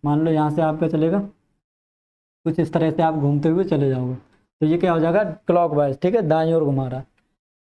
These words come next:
इसकी अगर हम बात करें, ये भी इसी का रूप है। इसमें क्या हुआ? हाइड्रो-, ऑक्सीजन यहाँ से यहाँ आ गया, ठीक है, यानी कि जो ओएच ग्रुप लगा हुआ है आपका, वो उल्टा कर दिया और कुछ नहीं है।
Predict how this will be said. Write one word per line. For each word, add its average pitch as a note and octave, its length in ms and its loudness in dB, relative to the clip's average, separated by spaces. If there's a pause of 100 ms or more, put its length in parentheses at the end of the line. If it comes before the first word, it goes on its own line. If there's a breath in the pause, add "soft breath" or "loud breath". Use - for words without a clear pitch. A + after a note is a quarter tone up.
(320)
इसकी F3+ 240 0
अगर G#3+ 160 2
हम G#3 120 0
बात G3 220 2
करें, G3+ 160 2
ये F#3+ 160 2
भी G3 100 2
इसी G3 280 2
का G3+ 80 2
रूप F#3+ 220 2
है। F#3+ 80 2
इसमें G3 260 2
क्या G3 100 2
हुआ? F#3+ 220 2 (320)
हाइड्रो-, D#3+ 300 2
ऑक्सीजन G3 680 0
यहाँ E3 320 2
से G#3 200 2
यहाँ E3 360 2
आ C#3 40 0
गया, C3+ 160 0
ठीक E3+ 180 0
है, G#3+ 140 0
यानी D#3 200 2
कि G3 180 2
जो G#3 260 2
ओएच F#3+ 260 2
ग्रुप G#3 220 0
लगा F3+ 200 4
हुआ E3 240 2
है E3+ 40 2
आपका, E3+ 220 0
वो F3 200 2
उल्टा F#3 500 0
कर D#3+ 160 -2
दिया D3+ 280 0
और E3 160 0
कुछ D3+ 200 -6
नहीं D3 160 2
है। D3 60 -2